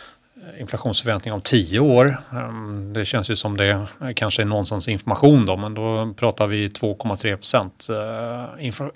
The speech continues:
inflation i U S A till exempel. Så att det är väldigt låg inflation. Och, och då ska man försöka förklara med att det här är, ehm,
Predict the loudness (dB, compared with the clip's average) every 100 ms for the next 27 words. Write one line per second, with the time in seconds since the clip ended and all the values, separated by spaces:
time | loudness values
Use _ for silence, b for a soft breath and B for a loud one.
0 | -4 0 2 2 0 -2 -4 -4 -4 2
1 | 4 2 -4 -10 -10 -10 -14 -8 -6 -2
2 | 0 0 0 0 0 0 -2 0 6 6
3 | 4 -6 -8 B B B B B _ -18
4 | -4 -2 6 6 8 6 4 6 8 10
5 | 8 6 6 4 4 2 4 4 4 4
6 | 4 4 0 -6 -10